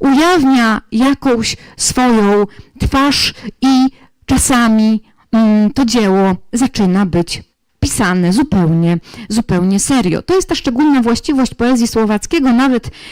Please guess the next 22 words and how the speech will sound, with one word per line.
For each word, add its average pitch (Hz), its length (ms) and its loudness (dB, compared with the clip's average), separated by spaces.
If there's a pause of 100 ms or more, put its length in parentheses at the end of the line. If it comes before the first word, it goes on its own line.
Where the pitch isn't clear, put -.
(120)
kiedy 226 380 0
on 220 240 2
ironizuje, 233 960 2
kiedy, 190 580 0 (360)
em, 190 1080 2
korzysta 233 420 0
z 196 60 -2
estetyki 247 520 -2
groteski, 269 840 -2 (340)
on 247 340 2 (140)
czasami 240 720 0
przez - 320 -4
tę 220 280 2 (120)
ironię 269 480 2
romantyczną, 226 720 0
przez 285 200 -6
tę 262 140 0
groteskę 214 720 -4 (180)
pokazuje 233 800 0 (140)
taką 202 480 -2 (200)
swoją 233 640 0 (460)
twarz, - 600 -2